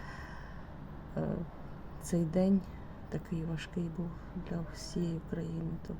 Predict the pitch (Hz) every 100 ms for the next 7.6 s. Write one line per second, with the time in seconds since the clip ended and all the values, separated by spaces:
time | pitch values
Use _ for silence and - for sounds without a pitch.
0 | - 170 165 160 160 165 175 165 165 160
1 | 185 175 - - - - - 170 160 160
2 | 170 - - 165 151 - - - 160 156
3 | - 160 - - 175 175 180 - - -
4 | 147 156 165 180 - - - 196 180 165
5 | 190 196 - - - 180 175 - - -
6 | - - - - - - - - 196 208
7 | - - 180 175 - 190